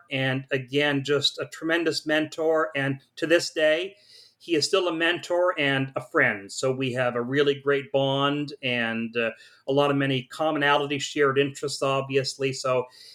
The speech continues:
he was, again, in every way, shape, and form, the epitome of a mentor, again, like I say. So I spent, uh,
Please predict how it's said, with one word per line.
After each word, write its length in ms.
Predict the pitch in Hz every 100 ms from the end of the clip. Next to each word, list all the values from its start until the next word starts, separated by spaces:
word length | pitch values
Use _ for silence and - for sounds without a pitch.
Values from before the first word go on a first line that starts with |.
| -
he 220 | 190 196
was, 280 | 180 175 160
again, 420 | 156 151 147 151
in 160 | 139 139
every 380 | 160 165 175 160
way, 260 | 143 147 143
shape, 360 | - 143 143 139
and 200 | 135 -
form, 440 | 135 131 127 131 - _
the 100 | 139
epitome 640 | 135 - 185 160 147 143 147
of 340 | 135 127 120 - _ _ _
a 80 | 151
mentor, 520 | 143 135 131 110 104
again, 340 | 107 113 101 -
like 160 | 117 110
I 100 | 113
say. 360 | 110 - 117 110
So 380 | - 127 127 - - - - -
I 120 | 139
spent, 500 | 139 - 165 165 -
uh, 80 | 160